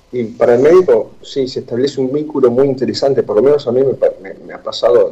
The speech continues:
tener grandes amigos. De hecho, me cuesta hasta bastante no,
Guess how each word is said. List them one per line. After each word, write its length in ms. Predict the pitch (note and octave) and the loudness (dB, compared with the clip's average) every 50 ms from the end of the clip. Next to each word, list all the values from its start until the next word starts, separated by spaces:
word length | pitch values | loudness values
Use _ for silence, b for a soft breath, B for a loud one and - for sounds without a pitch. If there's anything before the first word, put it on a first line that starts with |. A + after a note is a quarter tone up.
| - - | -4 -10
tener 280 | A#2+ G#2 G#2 F#2+ - - B B B B _ | -12 -10 -12 -12 -14 -18 B B B B _
grandes 460 | A#2 A#2+ C#3 D3 D#3 C#3+ C3+ B2 - A2 | 0 2 2 2 2 2 2 0 0 -2
amigos. 560 | G#2+ A#2+ B2+ C3+ C#3 C#3 C#3+ C#3 - - - _ b b b b b b b b b _ _ _ - | -4 -2 -2 -2 0 0 -2 -2 -4 -10 -20 _ b b b b b b b b b _ _ _ -2
De 100 | C#3+ D#3 | 0 0
hecho, 260 | - - D#3+ C3+ B2 | 0 2 2 2 2
me 140 | A#2 A2 - | 2 0 -4
cuesta 380 | - E3 - - D3+ C3 A#2 | -4 -6 -4 0 0 0 0
hasta 220 | G#2+ - - A2+ A2 | 0 -4 -6 -8 -6
bastante 680 | A2 G#2+ G2+ G#2 G#2 F#2+ - - D#3+ E3 D#3+ - B2 A2 | -4 -4 -4 -4 -4 -4 -4 -2 -2 -2 -4 -4 -8 -6
no, 240 | A2+ A2+ A2 G#2 | -6 -6 -6 -6